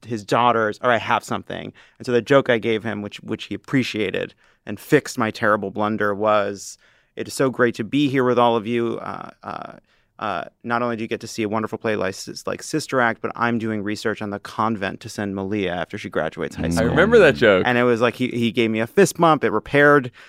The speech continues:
Speaker 1: uh, it
Speaker 3: Oof.
Speaker 1: repaired the damage that I had done with truly one of the dumbest things I've ever said out loud.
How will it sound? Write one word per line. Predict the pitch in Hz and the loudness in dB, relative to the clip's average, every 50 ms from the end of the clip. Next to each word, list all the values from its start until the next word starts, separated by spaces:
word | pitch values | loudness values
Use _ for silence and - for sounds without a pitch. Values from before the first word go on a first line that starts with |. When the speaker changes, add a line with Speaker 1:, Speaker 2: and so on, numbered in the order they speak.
| - _ _ _ _ - | -20 _ _ _ _ -4
Speaker 1:
uh, | 117 107 85 71 - - - - | -2 0 0 -2 -4 -4 0 4
it | 330 | 6
Speaker 3:
Oof. | 339 | 6
Speaker 1:
repaired | 311 - - 156 151 147 143 139 113 | 6 6 4 4 4 6 6 4 2
the | 117 | -2
damage | 117 104 139 131 127 135 131 131 127 117 | 2 4 4 6 6 4 4 2 2 2
that | 120 110 | 0 2
I | 107 104 | 2 2
had | 101 107 104 98 | 2 0 -2 0
done | 95 143 143 143 139 135 131 131 127 113 - _ _ _ _ _ _ _ | 2 4 6 6 6 6 4 2 0 -4 -10 _ _ _ _ _ _ _
with | - 113 - _ | -12 -12 -10 _
truly | - - - 175 165 156 147 131 | -4 4 6 8 8 8 8 6
one | 117 120 | 6 4
of | 120 101 | 2 2
the | 110 98 | 0 -2
dumbest | 95 98 95 - 135 127 131 139 127 120 - - | -4 -6 0 2 2 4 4 2 0 -2 -2 -2
things | 131 123 110 | -2 0 0
I've | 117 107 - - | 0 -2 -2 0
ever | - 127 110 120 120 117 | 0 0 2 2 0 0
said | - - - 120 113 110 101 - | -2 0 2 4 4 4 2 0
out | - 117 113 117 - - | 2 2 4 4 2 0
loud. | 104 107 110 110 117 123 131 139 139 135 127 | 0 0 2 4 4 4 4 2 0 -2 -8